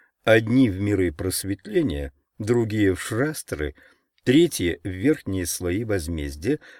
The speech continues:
начавшие преобразовываться из вечных страдалищ во временное чистилище.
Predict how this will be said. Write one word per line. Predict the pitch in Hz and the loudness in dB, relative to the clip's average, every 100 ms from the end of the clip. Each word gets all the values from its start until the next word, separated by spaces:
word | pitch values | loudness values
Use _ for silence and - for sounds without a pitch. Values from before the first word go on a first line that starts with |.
| _ | _
начавшие | 101 113 - 147 151 - 135 127 | 2 2 4 2 2 2 2 2
преобразовываться | 107 101 90 95 90 156 147 101 80 - 78 73 - _ - | 2 2 4 2 2 2 2 0 -2 -4 -6 -6 -16 _ -4
из | 117 101 | -2 0
вечных | 107 139 - 123 110 | 2 2 0 -4 -4
страдалищ | - 98 85 123 139 135 - - _ - | -2 -2 2 0 0 -4 -8 -12 _ -2
во | 80 107 | 2 4
временное | 104 117 104 101 98 92 | 2 0 0 0 -2 -4
чистилище. | - - - 85 62 - - | -6 -6 -6 -8 -10 -14 -18